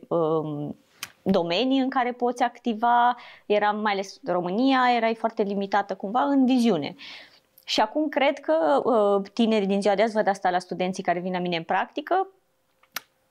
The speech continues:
sunt mult mai deschiși, pentru că au mai multe exemple. Lumea este la ei în telefon, practic, adică pot, pot să vadă în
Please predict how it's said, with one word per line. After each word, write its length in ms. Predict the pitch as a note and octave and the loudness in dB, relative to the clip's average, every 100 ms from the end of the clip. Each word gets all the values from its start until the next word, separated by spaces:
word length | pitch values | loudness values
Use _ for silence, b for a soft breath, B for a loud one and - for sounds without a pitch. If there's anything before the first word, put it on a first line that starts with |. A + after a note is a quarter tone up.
| _ _ | _ _
sunt 420 | - - A#3 A#3 | -8 0 0 2
mult 800 | G#3+ A3 A3 A3 A3+ C4+ G4+ F4+ | 0 0 0 2 4 4 4 2
mai 160 | G#3 E3+ | 0 -2
deschiși, 460 | D#3+ - - D3+ | -2 -4 -4 -4
pentru 240 | - G3 G3+ | -2 -4 -2
că 100 | B3 | 2
au 140 | C4+ | 2
mai 100 | D4 | 2
multe 240 | C4 B3 G#3+ | 0 0 0
exemple. 680 | G3 G#3+ G#3 F3+ E3 - - B B B | 0 0 0 -2 -6 -6 -8 B B B
Lumea 380 | G#3 B3 B3 | 0 2 2
este 480 | G#3+ G#3+ - G3 G3 - _ _ _ _ - | 2 -2 0 -2 -2 -10 _ _ _ _ -2
la 120 | F#3 | 0
ei 200 | G#3 A#3 | 2 2
în 60 | A3 | 0
telefon, 540 | G3+ G3 - G#3+ F3 | 0 -2 -2 -2 -2
practic, 440 | - C3+ - D#3+ D3 | -4 -4 -4 -10 -8
adică 220 | D3+ - | -8 -8
pot, 320 | - G#3 G#3 | -4 -4 -2
pot 180 | - A#3 | -4 -2
să 80 | A3 | 0
vadă 260 | A3+ G3+ | 0 0
în 160 | F#3+ F#3+ | -2 -2